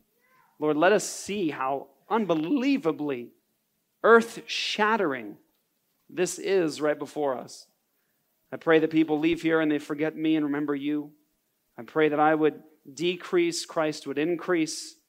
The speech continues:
I pray that the words would be words from you, God. In Jesus' name, amen.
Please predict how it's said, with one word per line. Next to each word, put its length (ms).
I 60
pray 280
that 120
the 80
words 400
would 100
be 120
words 540
from 260
you, 380
God. 400
In 180
Jesus' 640
name, 380
amen. 420